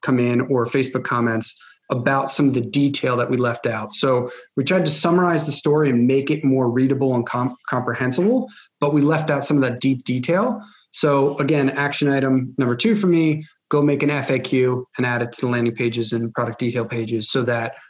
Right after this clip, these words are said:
we have the detail there, you know, in an accordion style, uh, module there. We have the detail there for those that do wanna go grab it. Um, so those are just three quick kind of early insights that we found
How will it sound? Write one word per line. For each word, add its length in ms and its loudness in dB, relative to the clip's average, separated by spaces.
we 440 0
have 400 0
the 80 4
detail 440 0
there, 420 0
you 80 -2
know, 140 0
in 120 0
an 100 0
accordion 440 0
style, 560 -2
uh, 460 -4
module 480 0
there. 260 -2
We 120 2
have 320 0
the 60 2
detail 360 0
there 300 0
for 120 -4
those 280 0
that 120 -4
do 140 0
wanna 240 -6
go 140 -6
grab 300 -10
it. 80 -16
Um, 340 -6
so 160 2
those 200 4
are 80 2
just 320 -2
three 360 2
quick 340 -2
kind 180 0
of 180 -4
early 320 0
insights 380 0
that 80 -4
we 120 -6
found 460 -2